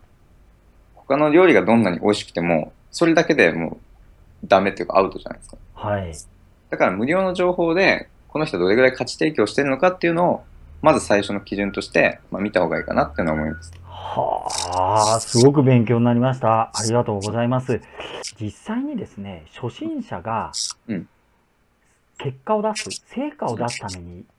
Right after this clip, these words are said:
Speaker 2: 何をやるべきかというのを、
Speaker 1: はい。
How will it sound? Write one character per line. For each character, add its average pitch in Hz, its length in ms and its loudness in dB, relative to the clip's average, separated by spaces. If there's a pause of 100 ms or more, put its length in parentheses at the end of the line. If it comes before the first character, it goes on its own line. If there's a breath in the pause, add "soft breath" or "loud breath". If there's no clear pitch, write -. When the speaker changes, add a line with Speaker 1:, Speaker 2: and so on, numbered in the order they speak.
(120)
Speaker 2:
何 208 260 -4
を 277 80 -8
や 123 160 -4
る 104 80 -4
べ 98 140 -8
き - 60 -20
か - 180 -14
と 90 100 -16
い 87 80 -14
う 90 120 -14
の 90 100 -16
を、 110 320 -4 (400)
Speaker 1:
は 113 100 2
い。 - 140 -6